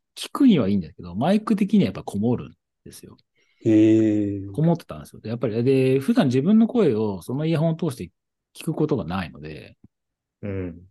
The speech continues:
Speaker 1: で、ましてやその参加型だっていうのは、その、今回初めてだったっていうのもあっ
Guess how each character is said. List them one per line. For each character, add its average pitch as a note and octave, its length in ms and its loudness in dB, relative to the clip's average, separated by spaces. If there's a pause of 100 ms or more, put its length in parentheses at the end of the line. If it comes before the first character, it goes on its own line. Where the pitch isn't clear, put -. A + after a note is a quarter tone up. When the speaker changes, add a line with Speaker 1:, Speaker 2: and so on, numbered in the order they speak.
(160)
Speaker 1:
で、 C#3 80 -2
ま E3 100 2
し D#3+ 40 -2
て C#3+ 60 0
や A#2+ 40 0
そ A2 80 -2
の G#2 60 -4
参 C3+ 180 -2
加 C#3+ 120 -2
型 C#3+ 220 -2
だ C#3+ 140 0
っ C#3+ 40 -2
て - 120 -12
い - 20 -6
う E2 40 -8
の D#2 40 -12
は、 - 60 -16
そ - 100 -12
の、 F#2 140 -10
今 C3+ 180 -4
回 D#2+ 140 -10
初 F2+ 200 -6
め G#2 100 -2
て D#2+ 80 -14
だ D2 100 -14
っ - 40 -20
た - 120 -20
っ - 40 -20
て - 120 -20
い - 20 -16
う D#2 40 -18
の D2+ 60 -18
も D2+ 80 -18
あ D2+ 40 -18
っ - 40 -20